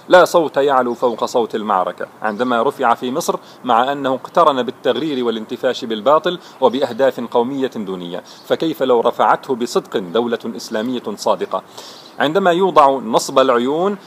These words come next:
هدف عظيم ويقف أمامك الأعداء في الطريق وتسقط الأقنعة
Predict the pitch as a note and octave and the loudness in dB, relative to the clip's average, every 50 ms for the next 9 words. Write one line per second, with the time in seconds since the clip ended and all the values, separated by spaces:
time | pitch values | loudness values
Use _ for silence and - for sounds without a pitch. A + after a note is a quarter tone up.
0 | - - - - C#3+ C#3+ D3 C#3+ - - B2+ A#2 A2 G2+ G2+ G2+ A2 A2+ G#2+ C#3 | -20 -20 -4 -2 0 2 2 2 0 0 -4 -6 -4 -4 0 0 0 0 0 -2
1 | D3 D3 C#3 B2+ A#2 G#2 G2 F#2+ F2+ E2 - - G#2+ G#2+ A#2 C#3 - C#3 - - | -2 -2 -2 -2 -2 -2 -4 -6 -8 -10 -8 -2 0 2 2 2 2 -2 -6 -4
2 | C3 A#2+ B2 C#3 C#3+ C3+ C3 - C#3 B2+ A#2 B2 B2 A#2 C#3 D3 C#3 C3+ - - | -4 -2 0 0 0 0 0 -2 -2 0 2 2 2 4 4 2 2 0 -4 -4
3 | - D#3 D3 D3+ E3 F3+ F3 - - - - - G#2+ A2+ - E3+ D3+ - - - | -2 -2 0 0 -2 -4 -6 -8 -16 -20 -18 -4 -2 -2 0 0 -4 -4 -6 -6
4 | D#3+ C#3 - D3+ D3 - D3+ - - C3+ C3+ B2+ A2 F#2+ - | -6 -2 -2 -2 0 0 0 -2 -2 -4 0 0 0 0 0